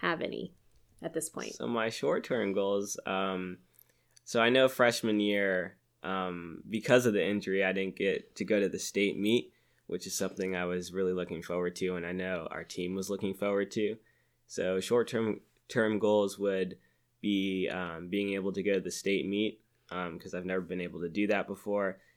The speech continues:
Speaker 2: and then, like, not just getting there, but being very successful in the state meet. Um, and then just moving up to, you know, being one of the best runners in the country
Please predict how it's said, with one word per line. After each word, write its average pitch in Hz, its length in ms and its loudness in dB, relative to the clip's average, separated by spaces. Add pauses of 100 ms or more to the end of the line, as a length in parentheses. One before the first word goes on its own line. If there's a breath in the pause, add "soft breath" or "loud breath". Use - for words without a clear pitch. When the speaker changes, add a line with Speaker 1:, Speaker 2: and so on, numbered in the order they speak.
(160)
Speaker 2:
and 95 220 -2
then, 90 540 -4 (720)
like, 90 160 -4
not 107 180 2
just 98 220 -2
getting 104 320 2
there, 90 160 -4
but 85 180 -10
being 90 340 -6
very 82 260 -4
successful 85 720 -6 (100)
in 101 120 -4
the 95 60 -2
state 95 320 -2
meet. 101 320 -2 (480)
Um, 90 440 -2 (480 soft breath)
and 98 240 0
then 95 600 -2 (720)
just 123 440 4 (160)
moving 123 420 8
up 107 200 4
to, 101 480 4
you 101 160 -4
know, 95 160 -2
being 101 260 -2
one 95 180 -2
of 90 120 -2
the 92 80 -2
best 95 340 -2
runners 92 340 -2
in 85 100 -6
the 76 80 -8
country 107 520 -6